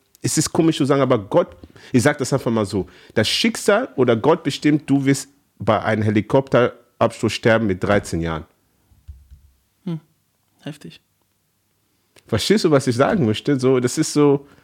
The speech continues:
Speaker 1: ma-, ich kann manchmal verstehen, wenn manche Leute in dieser Sekunde die, äh, den Glauben an Gott verlieren.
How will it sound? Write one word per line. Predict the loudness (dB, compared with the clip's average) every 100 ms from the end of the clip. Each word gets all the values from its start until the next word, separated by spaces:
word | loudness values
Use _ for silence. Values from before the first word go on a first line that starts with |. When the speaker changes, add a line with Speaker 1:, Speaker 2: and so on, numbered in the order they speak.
| _ _ _ _ _ _ _ _ _ _ _ _ _ -20 -20 _ _ _ _ _ _ _ _ _ -20 -2
Speaker 1:
ma-, | -2 0
ich | -2 -2 0
kann | 2 2
manchmal | 0 0 0
verstehen, | 0 -2 0 2 2 4
wenn | 2
manche | 2 0 -2 0
Leute | 0 0 -2
in |
dieser | -4 -4
Sekunde | -6 -4 -2 -2
die, | -2 -4 -6
äh, | -6
den | -4 -4
Glauben | -2 -2 -2
an | -4
Gott | -6 -6
verlieren. | -8 -8 -10